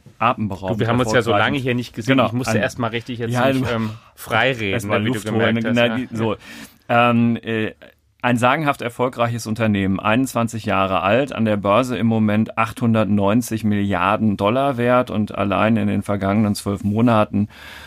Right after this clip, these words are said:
Speaker 1: einen Kursplus von sage und schreibe fünfundzwanzig Prozent. Äh, das
Speaker 2: Ja.
Speaker 1: ist ja schon mal wirklich ordentlich. Der letzte Quartalsbericht war so ein bisschen so lala. Also Umsatz okay, Gewinn, hm, hätte etwas besser sein können, aber natürlich auf jeden Fall nach wie vor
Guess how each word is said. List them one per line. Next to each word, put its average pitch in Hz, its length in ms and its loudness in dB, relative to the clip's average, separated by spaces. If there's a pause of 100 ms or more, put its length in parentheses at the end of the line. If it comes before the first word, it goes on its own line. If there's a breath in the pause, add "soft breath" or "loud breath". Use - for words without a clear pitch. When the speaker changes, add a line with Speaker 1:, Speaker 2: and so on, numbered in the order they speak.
(160 loud breath)
Speaker 1:
einen 107 200 0
Kursplus 117 640 0
von 101 220 -2
sage 101 280 4
und 98 180 0
schreibe 92 320 -4
fünfundzwanzig - 760 -6
Prozent. - 540 -10
Äh, 104 160 0
das 117 200 4
Speaker 2:
Ja. 101 40 2
Speaker 1:
ist 104 120 -4
ja 101 100 2
schon 98 160 -4
mal 95 120 -2
wirklich 92 300 -8
ordentlich. 95 480 -4
Der 123 140 2
letzte 151 400 0
Quartalsbericht 147 920 0
war 117 200 4
so 113 80 -2
ein 107 200 -2
bisschen 113 680 -4
so 104 160 -2
lala. 98 480 0 (640 loud breath)
Also 117 540 4
Umsatz 123 720 -2 (220)
okay, 147 680 0
Gewinn, 131 1700 2
hm, - 40 -6
hätte 117 260 0
etwas 107 220 -2
besser 147 280 -2
sein 131 300 2
können, 131 260 0
aber 110 180 2
natürlich 113 480 -2
auf 95 100 -4
jeden 113 240 0
Fall 110 260 0
nach 113 220 2
wie 110 80 -4
vor 113 380 -2